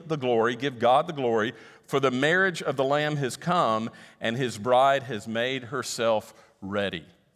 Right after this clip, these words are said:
So we are the, the bride of Christ. This is one of the pictures in Scripture where you're waiting for him to come. In that time of waiting, we are faithful. Let me, let me reference another very familiar text that will help with this picture. John chapter one.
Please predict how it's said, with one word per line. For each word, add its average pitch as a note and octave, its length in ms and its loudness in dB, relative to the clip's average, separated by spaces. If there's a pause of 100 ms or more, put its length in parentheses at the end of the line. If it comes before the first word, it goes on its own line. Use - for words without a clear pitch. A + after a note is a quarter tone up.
(220)
So C#3 320 2
we B2 260 0
are E3 140 2
the, B2+ 240 4
the A#2+ 160 0
bride C3 540 2
of C3 180 -8
Christ. D3+ 540 0
This B2 120 -14
is C3+ 60 -16
one B2 120 -4
of B2+ 60 -4
the A#2 60 -6
pictures D3 440 -8
in B2+ 100 -8
Scripture E3+ 420 -6
where C3 160 -2
you're A#2+ 140 -2
waiting C#3+ 580 0 (280)
for B2+ 120 -4
him C3+ 200 -4
to A#2+ 40 -4
come. D#3+ 460 0
In C3 200 -4
that C3 120 0
time C#3 240 -2
of A#2 100 -4
waiting, D3+ 460 0 (320)
we B2+ 140 -2
are A#2 60 0
faithful. A2+ 460 -2 (220)
Let D3 160 2
me, E3 100 -6
let E3 140 2
me F3 80 4
reference D#3 360 2
another C#3+ 300 2
very C3+ 240 -4
familiar B2+ 380 -4
text G#2 320 -4
that A2+ 100 -4
will G#2 60 -2
help B2 160 -4
with G#2+ 80 -10
this G2 120 -10
picture. A#2 360 -6
John D3 320 0
chapter D3+ 320 -4
one. B2+ 320 -4